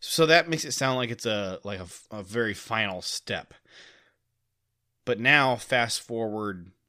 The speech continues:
you know, basically seven, eight months later, and he's still not able to even be participating at minicamp. Doesn't sound to me like he's at the very tail end of things, or, or wasn't back when he had the arthroscope done.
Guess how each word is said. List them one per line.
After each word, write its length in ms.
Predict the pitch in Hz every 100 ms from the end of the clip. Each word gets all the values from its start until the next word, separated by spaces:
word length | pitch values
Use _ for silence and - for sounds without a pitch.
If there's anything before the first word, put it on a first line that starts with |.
| _ _ _ _ _ _ _
you 100 | 104
know, 80 | 95
basically 960 | 87 107 107 95 101 98 95 95 92 -
seven, 360 | - 123 107 104
eight 120 | 92
months 240 | 101 92
later, 460 | 113 147 101 92 98 _ _ _ _ _ _ _ _ - -
and 100 | 98
he's 180 | 104
still 200 | - 131
not 280 | 113 104 107
able 200 | 107 98
to 120 | 98 92
even 320 | 98 92 90
be 140 | 95
participating 720 | 82 95 107 95 - 95 85
at 100 | 85
minicamp. 560 | 95 120 87 - 78 73 - - - - - - _ _ - - 98
Doesn't 320 | 120 127 107
sound 240 | 123 117
to 40 | 101
me 100 | 95
like 160 | 90
he's 180 | - 90
at 140 | 87
the 320 | 87 82 80 - -
very 720 | - 110 101 104 123 110 98
tail 340 | 120 113 101
end 180 | 117 110
of 80 | 90
things, 320 | 90 90 90
or, 160 | 87 85
or 180 | 90
wasn't 340 | 90 101 92 87
back 140 | 87
when 80 | 92
he 60 | 90
had 80 |
the 80 | 80
arthroscope 580 | 87 101 78 - 90 82
done. 360 | 82 80 90